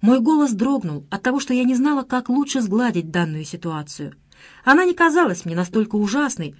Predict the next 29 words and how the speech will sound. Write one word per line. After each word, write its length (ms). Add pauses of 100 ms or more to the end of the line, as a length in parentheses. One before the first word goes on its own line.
(100)
что 220
из-за 180
неё 260
можно 280
так 220
громко 340
кричать 400
и 40
топать 300
ногами. 460 (1160)
"И 80
насколько 480
мне 200
их 80
хватит, 640 (200)
если 360
мне 120
на 140
них 200
каждый 320
день 180
наступать 560
будут?" — 440 (440)
стоял 420
на 80
своём 520 (100)
разъярённый 640
Дима. 360 (960)
"Сносятся, 720